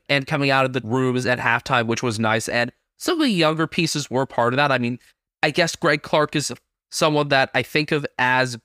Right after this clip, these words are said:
being younger, even though he's a mature age recruit and is actually twenty-five. But this is one of the games where I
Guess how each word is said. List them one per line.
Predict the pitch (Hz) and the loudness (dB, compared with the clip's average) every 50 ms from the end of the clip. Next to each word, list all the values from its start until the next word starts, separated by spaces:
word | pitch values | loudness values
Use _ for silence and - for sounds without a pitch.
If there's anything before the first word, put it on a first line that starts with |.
| _ _ | _ _
being | 127 123 127 127 120 113 | -2 0 0 0 0 0
younger, | 113 110 117 131 135 131 | 0 0 0 0 -2 -2
even | - 123 120 123 120 | -2 0 -2 0 0
though | 117 117 113 | 0 0 0
he's | 113 - 120 117 117 110 - - | 0 0 0 0 0 0 -2 -4
a | - | -4
mature | 113 107 104 - - 123 117 117 | -4 -2 -2 -2 -2 0 0 2
age | 113 113 101 - | 2 0 0 -2
recruit | 104 98 - 131 127 135 120 120 _ | -6 -4 -2 -2 -2 -2 -2 -4 _
and | - 107 107 104 | 0 0 0 0
is | 104 104 | 0 0
actually | 117 113 117 120 - 123 110 107 | 2 2 2 2 0 -2 -2 -2
twenty-five. | 101 - - - 120 117 110 98 95 - _ _ - 90 87 90 98 143 220 - _ _ _ _ _ _ _ _ _ _ _ - | -4 -6 -4 -4 -2 -2 -2 -2 -6 -8 _ _ -6 -4 -4 -4 -4 -4 -6 -8 _ _ _ _ _ _ _ _ _ _ _ 0
But | 143 131 117 - _ _ _ _ _ _ _ _ _ _ | 2 2 2 -2 _ _ _ _ _ _ _ _ _ _
this | - 208 - | -4 -2 -2
is | 262 233 | -2 -2
one | 196 214 202 | 0 0 0
of | 190 180 | 0 0
the | 175 | 0
games | 156 156 147 143 131 - | 0 0 0 0 -2 -2
where | 131 123 120 | 0 0 2
I | 101 117 120 113 | 2 2 0 0